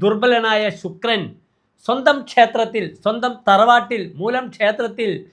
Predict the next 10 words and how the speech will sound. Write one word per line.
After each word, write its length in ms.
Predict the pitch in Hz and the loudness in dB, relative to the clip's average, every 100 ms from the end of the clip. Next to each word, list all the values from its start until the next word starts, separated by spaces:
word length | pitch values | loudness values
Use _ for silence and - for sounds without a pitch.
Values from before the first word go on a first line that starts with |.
| _ _ _ _ - | _ _ _ _ 2
വരികയാണ്. 760 | 165 220 247 254 208 185 175 135 _ _ _ _ _ _ _ | 4 6 6 8 8 6 2 -10 _ _ _ _ _ _ _
ആയിരത്തി 440 | 165 220 220 214 208 | 0 2 0 -2 -4
ഇരുന്നൂറ് 300 | 202 214 214 208 | -4 -4 -4 0
കന്നിമാസം 560 | 190 208 202 190 190 196 - 156 | 0 0 -2 0 -2 -6 0 2
രണ്ടാം 340 | 196 214 220 175 | 4 4 2 0
തീയതി, 320 | 180 175 151 - - | -4 -4 -6 -8 -4
അതായത് 400 | 175 185 180 175 165 | 0 2 0 -4 -6
രണ്ടായിരത്തി 560 | 165 175 175 175 170 175 | -6 -4 -4 -4 -8 -10
ഇരുപത്തിനാല് 1300 | 165 180 170 190 196 - _ _ 175 175 196 226 233 151 - _ _ _ - | -8 -8 -10 -10 -10 -12 _ _ -8 2 4 4 2 0 -6 _ _ _ -4
സെപ്റ്റംബർ 440 | 214 214 247 240 | -2 0 0 2